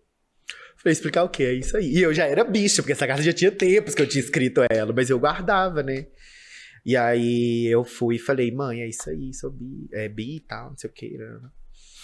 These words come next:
E aí ela ficou uns quinze dias não conversando comigo como a gente conversa, que a gente conversa muito, conversa sobre tudo. E aí ela deu uma afastada, depois a gente voltou.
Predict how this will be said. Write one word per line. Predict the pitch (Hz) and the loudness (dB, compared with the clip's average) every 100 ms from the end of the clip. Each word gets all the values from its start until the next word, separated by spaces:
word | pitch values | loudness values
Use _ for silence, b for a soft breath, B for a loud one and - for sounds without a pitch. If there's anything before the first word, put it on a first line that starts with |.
| 135 | -2
E | 131 | 2
aí | 127 | 4
ela | 127 | 4
ficou | - 147 | 2 0
uns | - | -2
quinze | 165 196 202 | -4 -2 0
dias | 165 143 131 - - - _ _ _ 131 | 2 2 2 -2 -10 -12 _ _ _ -4
não | 123 131 190 | 0 0 0
conversando | 185 143 135 - 120 | 0 2 2 0 -6
comigo | 123 120 117 - | -4 -6 -6 -8
como | 113 | -8
a | |
gente | 110 110 | -8 -12
conversa, | - 113 107 107 | -12 -6 -4 -4
que | 120 | -6
a | |
gente | 113 | -8
conversa | - 113 110 117 | -8 -6 -6 -8
muito, | 107 104 117 - | -8 -8 -8 -8
conversa | 113 107 | -8 -8
sobre | - 107 110 | -10 -10 -10
tudo. | - 101 104 127 B B B B B B B B _ 135 | -12 -14 -10 -12 B B B B B B B B _ -2
E | |
aí | 123 | 2
ela | 123 | 2
deu | 117 | 2
uma | 110 | 0
afastada, | 120 135 - 160 | -2 -2 0 0
depois | 156 127 | 0 -2
a | |
gente | 123 - | -4 2
voltou. | 135 156 165 147 220 - | 2 4 4 4 2 -4